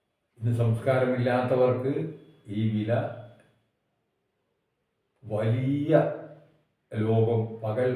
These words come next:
വെളിച്ചത്തിലും ഇരുണ്ടതായിട്ടേ തോന്നും. അങ്ങനെ അവർക്ക് തോന്നുകയുള്ളൂ. സംസ്കാരമില്ലാത്തവന്റെ കൈവശം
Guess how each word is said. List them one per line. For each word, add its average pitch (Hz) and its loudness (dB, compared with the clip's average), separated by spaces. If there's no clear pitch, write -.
വെളിച്ചത്തിലും 135 -4
ഇരുണ്ടതായിട്ടേ 113 -2
തോന്നും. 101 -8
അങ്ങനെ 139 2
അവർക്ക് 151 -2
തോന്നുകയുള്ളൂ. 147 -4
സംസ്കാരമില്ലാത്തവന്റെ 123 0
കൈവശം 123 0